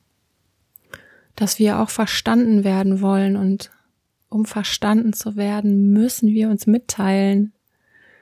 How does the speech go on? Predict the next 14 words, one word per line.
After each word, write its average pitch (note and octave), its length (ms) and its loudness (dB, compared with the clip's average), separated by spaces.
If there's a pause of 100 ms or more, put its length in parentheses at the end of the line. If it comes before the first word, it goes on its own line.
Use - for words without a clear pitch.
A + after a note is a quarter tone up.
(1800)
Und G3+ 60 -4
das G#3 160 -4
kann G#3+ 180 0
einen G3+ 160 2
großen G#3+ 800 0 (640)
Heilungsschub G3+ 800 -2
geben, F#3+ 520 0 (800)
dass - 140 -18
du G3+ 180 -4
dich G3+ 280 -4
irgendwo G3+ 800 0 (1300)
anbinden G3+ 640 2
kannst F#3+ 520 -4
und, F#3+ 440 -6